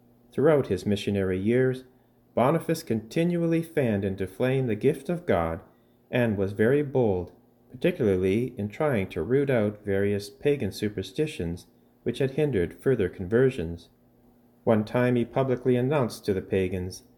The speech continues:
that he would, on a particular date, confront and challenge their chief object of worship, which was a large oak tree that stood on the summit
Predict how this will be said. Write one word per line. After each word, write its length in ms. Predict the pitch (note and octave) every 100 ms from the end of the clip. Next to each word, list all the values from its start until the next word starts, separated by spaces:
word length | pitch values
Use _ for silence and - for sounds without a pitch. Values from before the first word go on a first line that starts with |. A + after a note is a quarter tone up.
| _ -
that 140 | G#2
he 160 | D3 C#3+
would, 360 | D#3+ C3+ F#2+
on 140 | - G2
a 60 |
particular 560 | - G#2 D#3+ D#3+ F3 F3+
date, 440 | F3 G#2 G#2 - -
confront 580 | - A2+ - D#3+ A2+ -
and 160 | G#2 G2+
challenge 640 | - A#2 C3+ D3 C#3+ -
their 160 | F#2 E2+
chief 380 | - D3+ E3+ -
object 420 | B2 B2 B2+ B2+ C3
of 100 | B2+
worship, 480 | G#2+ G2 F2+ E2+ - _ _ -
which 200 | - -
was 320 | C3 F#2 - -
a 100 | A2
large 400 | A2 C3 C#3 -
oak 260 | D3 D3+ -
tree 400 | - F#2 F#2 G#2+ - _ -
that 160 | C3
stood 460 | - - E3 F#2 - -
on 200 | F#2 F#2
the 80 |
summit 440 | F2 - C#3 D3